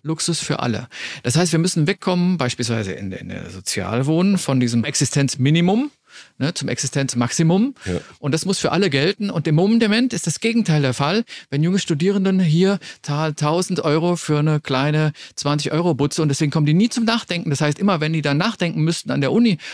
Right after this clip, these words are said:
Speaker 1: um genau das zu machen, um was es geht, sind die eigentlich damit beschäftigt, irgendwo zu arbeiten, damit die überhaupt existieren können.
Speaker 2: Mhm.
Speaker 1: Und das ist eine krasse Fehlentwicklung. Da kann auch kein Instagram uns helfen.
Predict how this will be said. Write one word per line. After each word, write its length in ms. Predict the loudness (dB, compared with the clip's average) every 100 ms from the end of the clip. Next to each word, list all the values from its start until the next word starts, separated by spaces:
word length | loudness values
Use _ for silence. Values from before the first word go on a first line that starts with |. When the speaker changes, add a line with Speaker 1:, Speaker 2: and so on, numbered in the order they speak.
| -6
Speaker 1:
um 120 | 0
genau 300 | 2 2 2
das 160 | 0 -2
zu 120 | 0
machen, 300 | 0 2 0
um 120 | 0
was 160 | 0 -2
es 100 | -2
geht, 300 | -2 -2 -4 -16 -12 -4
sind 140 | -2
die 60 | 0
eigentlich 120 | 0
damit 160 | 0
beschäftigt, 440 | 0 0 0 -2 -2
irgendwo 300 | -2 0 -2
zu 140 | -2
arbeiten, 380 | -2 -2 -2 -2
damit 220 | -2 -2
die 20 |
überhaupt 320 | 0 0 -2 -4
existieren 480 | -8 -4 0 0
können. 200 | 2 -2 -6 -4
Speaker 2:
Mhm. 240 | 0 0 0
Speaker 1:
Und 140 | -4 -4
das 300 | -2 -2 -8 _
ist 320 | -4 -2 -6 -10 _ -12
eine 200 | -10 -8
krasse 680 | -8 -2 2 2 4 2 0 -10 -10
Fehlentwicklung. 1000 | 0 2 2 0 0 0 -2 0 0 -4 -12 -16 -8
Da 100 | -4
kann 220 | -2 -2
auch 160 | -2 0
kein 220 | 0 0
Instagram 720 | -2 -2 -2 0 2 2 -2
uns 240 | -2 -4 -4
helfen. 300 | -8 -10